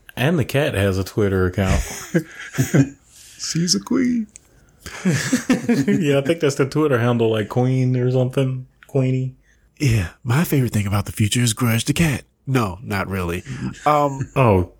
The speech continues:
Speaker 1: boy.
Speaker 2: <laughs> but, but, but, uh, Kyle, I totally agree with you. I mean, David, uh, I mean, uh, Bu-, uh, Book's arc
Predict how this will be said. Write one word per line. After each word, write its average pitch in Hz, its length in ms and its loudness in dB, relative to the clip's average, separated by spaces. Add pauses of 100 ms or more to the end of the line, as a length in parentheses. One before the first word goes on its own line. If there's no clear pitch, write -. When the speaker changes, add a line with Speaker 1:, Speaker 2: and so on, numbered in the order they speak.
Speaker 1:
boy. - 140 4 (360)
Speaker 2:
<laughs> - 880 -4
but, 170 320 -4
but, 175 260 -2
but, 160 280 -2 (140)
uh, 131 340 0 (100)
Kyle, 147 280 2
I 123 80 0
totally 127 360 0
agree 120 180 0
with 123 240 0
you. 123 460 2 (120)
I 127 80 0
mean, 110 500 -2 (600)
David, 147 580 0
uh, 127 100 0
I 113 80 2
mean, 117 160 0
uh, 92 160 -2 (180)
Bu-, 98 160 -2
uh, - 180 -6 (340)
Book's 117 500 0 (100)
arc - 480 0